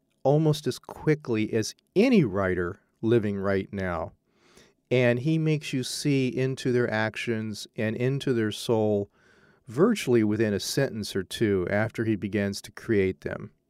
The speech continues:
He can create a character of any age ra-, age range. His touch with creating young women characters is just as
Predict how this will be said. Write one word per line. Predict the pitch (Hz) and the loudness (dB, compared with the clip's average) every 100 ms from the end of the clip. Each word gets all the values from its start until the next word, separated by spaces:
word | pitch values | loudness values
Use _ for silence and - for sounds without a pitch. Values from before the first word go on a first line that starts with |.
| _ _ - _ _ _ _ _ | _ _ -20 _ _ _ _ _
He | - 180 185 | -4 4 4
can | 170 170 147 | 4 0 0
create | - - 143 135 127 120 | -4 -2 4 8 6 6
a | 117 | -2
character | 107 - 131 123 117 120 107 | -4 0 4 4 4 0 -4
of | - - - | -4 -14 -2
any | 147 156 156 160 _ _ _ | 0 2 0 -4 _ _ _
age | 123 120 110 98 | 6 6 6 0
ra-, | 92 92 - - | -4 -6 -6 4
age | 131 127 98 | 6 6 4
range. | 98 95 85 - - - _ _ _ - _ _ _ | -2 -2 -4 -10 -16 -20 _ _ _ -20 _ _ _
His | - - 165 160 175 185 - - - | -18 -2 4 8 8 6 2 -12 -12
touch | - 143 107 - - - | -2 0 0 -4 -16 -10
with | - 120 | -6 -6
creating | - - 123 131 131 127 120 127 _ _ _ | -6 -2 2 4 4 2 0 -6 _ _ _
young | - 113 123 135 139 139 | -4 2 2 2 -2 -2
women | 113 127 143 143 | 0 2 0 -2
characters | 151 143 147 147 156 156 160 - - _ _ _ _ - - _ _ _ | 0 0 0 -2 0 0 -2 -8 -16 _ _ _ _ -20 -20 _ _ _
is | - 135 110 | 8 8 6
just | 101 135 151 151 | 2 2 2 2
as | 135 113 - | 2 2 -2